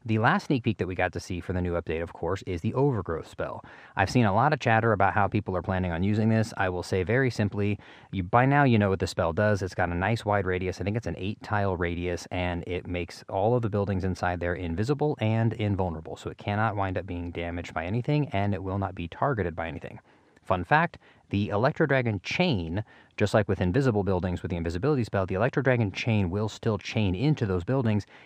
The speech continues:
It just won't deal any damage to them. So they become invisible, which is, you know, you start thinking immediately, "Hey, that sounds great for funneling." That also sounds great for, to a lesser extent, when used very appropriately, a way to shut down defenses for an extended period of time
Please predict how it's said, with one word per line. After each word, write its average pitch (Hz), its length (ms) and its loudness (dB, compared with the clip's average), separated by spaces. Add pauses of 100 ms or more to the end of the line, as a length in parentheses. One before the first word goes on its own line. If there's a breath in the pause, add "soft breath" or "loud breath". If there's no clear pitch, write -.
It 117 100 -2
just 113 160 2
won't 98 200 2
deal 104 160 0
any 90 180 -2
damage 78 460 -8
to - 80 -8
them. - 180 -12 (260 soft breath)
So - 120 0
they - 80 6
become 143 260 4
invisible, 113 540 2 (220 loud breath)
which 107 200 0
is, 107 320 2
you 101 140 0
know, 95 80 0
you 92 100 -2
start 104 220 0
thinking 110 260 4
immediately, 101 500 2 (280 loud breath)
"Hey, 110 140 4
that 113 180 6
sounds 113 180 4
great 110 180 2
for 85 120 -4
funneling." 156 480 2 (240 loud breath)
That 110 100 4
also 123 220 8
sounds 110 280 4
great 104 240 0
for, 104 400 2 (420 loud breath)
to 214 220 4
a 247 40 8
lesser 196 320 6
extent, 135 420 4
when 120 160 6
used 113 280 4
very 120 420 2
appropriately, 95 580 2
a 110 80 0
way 113 240 2
to 113 180 -2
shut - 360 -2
down 113 240 2
defenses 107 480 -2
for 101 180 0
an 92 80 0
extended 127 540 0
period 123 320 2
of - 80 -8
time 104 440 0